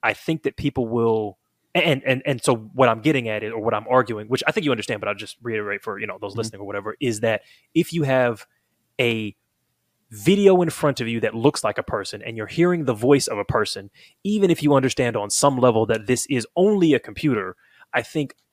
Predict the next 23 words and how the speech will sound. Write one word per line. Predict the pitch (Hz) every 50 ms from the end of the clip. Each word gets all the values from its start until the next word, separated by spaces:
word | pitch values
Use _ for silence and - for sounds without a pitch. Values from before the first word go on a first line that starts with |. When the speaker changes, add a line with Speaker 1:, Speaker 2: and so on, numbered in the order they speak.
| _ _ _ _ _ _ _ _ _ _ _ _ _ _ _ _ _ _ _ _ _ -
Speaker 1:
m-, | 160 151 - -
a | 139 135
large | 131 151 180 208 208 - -
percentage, | 185 - 208 208 202 143
or | 135 131
maybe | 143 175 180 151 131
most | 117 117 123 147 170 185 - -
of | 131 113
us, | 117 110 - -
will | 117 117 117
be | 110 139 143 151 147
able | 143 127 131 120
to | - - 120 -
interact | 139 139 - - 143 139 135 131 156 -
with | 147 156 -
that | 170 165 160 - - - _ -
and | 123 120
have | 120 120 117 101 95 95
genuine | 98 98 110 131 135 139 139 135 139 131 120
emotional | 110 104 110 113 120 123 - - - 120 113 110 110 110 113 - _ _ _ _ _ _ _ _ -
responses | 123 - - - 131 131 143 - 160 143
to | - 160
that. | 151 175 180 175 -